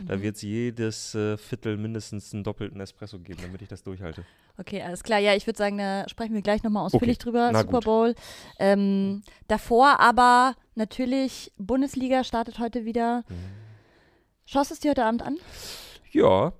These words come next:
Speaker 1: ist doch ein, äh, ist doch ein nettes Spielchen, würd ich sagen, oder? Schalke, ich mein, so ein bisschen hat man das Gefühl, sie, sie kommen dem Endspiel immer näher, ne? Sie kommen so, so diesem Modus immer näher, dass die,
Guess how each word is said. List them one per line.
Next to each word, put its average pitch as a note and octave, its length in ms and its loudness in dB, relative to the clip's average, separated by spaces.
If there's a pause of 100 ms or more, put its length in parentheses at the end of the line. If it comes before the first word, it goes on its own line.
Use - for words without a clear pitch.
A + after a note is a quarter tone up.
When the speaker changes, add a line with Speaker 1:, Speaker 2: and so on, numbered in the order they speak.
Speaker 1:
ist - 160 -10
doch G#2+ 120 0
ein, D#3 240 -2
äh, D#3 360 2
ist A#2+ 160 -10
doch - 40 -4
ein A#2+ 40 -4
nettes D#3+ 220 -6
Spielchen, D4 360 -4
würd G2 120 -4
ich - 60 -10
sagen, F#2 220 -4
oder? A#3 220 -6 (180)
Schalke, E3+ 480 -2 (180)
ich A#2+ 120 -16
mein, C3 360 -4 (640)
so - 140 -6
ein A2+ 80 -4
bisschen C#3+ 320 -2
hat D3 80 -6
man B2+ 140 -4
das B2 160 -6
Gefühl, C3+ 640 0 (1700)
sie, A2 320 -6 (400)
sie A2 200 -16
kommen C3 240 -2
dem A2+ 120 -2
Endspiel G#2 460 -6
immer G#2 180 -6
näher, G2+ 300 -10
ne? A2+ 260 -12
Sie A2+ 140 -16
kommen A2+ 280 -12
so, G#2 500 -8
so G#2 200 -12
diesem G2+ 320 -10
Modus A#2+ 400 -4
immer A#2 240 -10
näher, A#2+ 460 -4 (1200)
dass A2 280 -4
die, G#2 360 -6